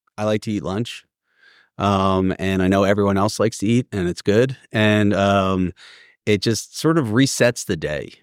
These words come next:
Uh, it's like when you're in a mediation and it's like, you can tell people are getting cranky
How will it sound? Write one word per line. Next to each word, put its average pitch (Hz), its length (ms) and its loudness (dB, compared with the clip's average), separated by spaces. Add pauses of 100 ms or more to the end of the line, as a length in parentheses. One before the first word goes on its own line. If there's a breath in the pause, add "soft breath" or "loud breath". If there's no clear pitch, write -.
(240)
Uh, 95 360 -4
it's - 100 -4
like 127 140 0
when 120 100 4
you're 120 100 6
in 110 60 4
a 104 40 4
mediation 104 640 2
and 90 120 -2
it's - 160 -6
like, 92 500 0
you - 300 -20
can 113 100 0
tell 113 180 0
people 95 200 -2
are 87 40 -6
getting 95 200 0
cranky 90 480 -4